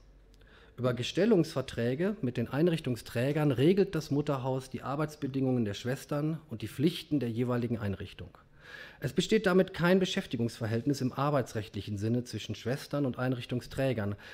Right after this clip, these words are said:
Vielmehr ist der Orden Vertragspartner der Einrichtungen. Nach wie vor ist das religiöse Element der Liebestätigkeit das zentrale Motiv der Krankenpflegetätigkeiten. In der protestantischen Fas-, Fassung des Mutterhausmodells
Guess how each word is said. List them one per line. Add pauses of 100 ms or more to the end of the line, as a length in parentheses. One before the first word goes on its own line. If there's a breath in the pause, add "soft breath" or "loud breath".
Vielmehr
ist
der
Orden
Vertragspartner
der
Einrichtungen. (760 soft breath)
Nach
wie
vor
ist
das
religiöse
Element
der
Liebestätigkeit (200)
das
zentrale
Motiv
der
Krankenpflegetätigkeiten. (460 loud breath)
In
der
protestantischen
Fas-,
Fassung (280)
des
Mutterhausmodells